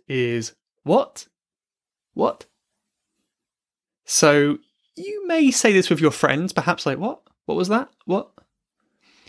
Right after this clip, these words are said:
But I think it's a little bit rude, and I would, I would recommend avoiding that one. Some people say it, but it's not the best. The one I probably hear most often is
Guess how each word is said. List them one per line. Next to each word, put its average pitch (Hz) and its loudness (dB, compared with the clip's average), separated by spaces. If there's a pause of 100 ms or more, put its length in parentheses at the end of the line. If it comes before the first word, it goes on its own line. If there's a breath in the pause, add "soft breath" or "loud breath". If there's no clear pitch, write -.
(100)
But - -6
I 226 2
think 226 0
it's 202 2
a 196 4
little 196 2
bit 175 2
rude, 190 2
and 185 2
I 190 4
would, 185 0 (100)
I 175 4
would 185 -2
recommend 180 0
avoiding 170 2
that 170 2
one. 180 -2 (460)
Some - 0
people 196 -2
say 175 4
it, 175 2
but 135 -2 (680)
it's 165 -2
not 165 0
the 143 -2
best. 139 0 (840)
The 170 -2
one 208 2
I 214 4
probably 185 0
hear 160 2
most 175 2
often 123 -4
is 127 -6